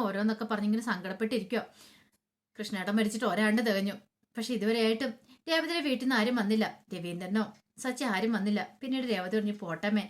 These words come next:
നമ്മൾ അവരെ ആരെയും പ്രതീക്ഷിച്ചുകൊണ്ടാണ് ഇങ്ങനെ ഓരോ കാര്യങ്ങൾ ചെയ്യുന്നേ. ഉം, അമ്മ ധൈര്യമായിട്ടിരിക്കുക" എന്നൊക്കെ പറഞ്ഞ് ആശ്വസിപ്പിക്കുന്നുണ്ട്.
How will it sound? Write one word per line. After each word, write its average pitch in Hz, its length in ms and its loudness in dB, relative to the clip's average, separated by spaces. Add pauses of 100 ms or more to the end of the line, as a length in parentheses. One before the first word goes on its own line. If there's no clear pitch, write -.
(220)
നമ്മൾ 339 200 0
അവരെ 247 300 2
ആരെയും 233 280 2
പ്രതീക്ഷിച്ചുകൊണ്ടാണ് 214 680 2
ഇങ്ങനെ 196 200 0
ഓരോ 208 140 0
കാര്യങ്ങൾ 196 400 -2
ചെയ്യുന്നേ. 208 420 2 (500)
ഉം, 214 140 -4 (340)
അമ്മ 190 140 -4
ധൈര്യമായിട്ടിരിക്കുക" 214 680 2
എന്നൊക്കെ 254 280 -2
പറഞ്ഞ് 240 220 0
ആശ്വസിപ്പിക്കുന്നുണ്ട്. 208 760 0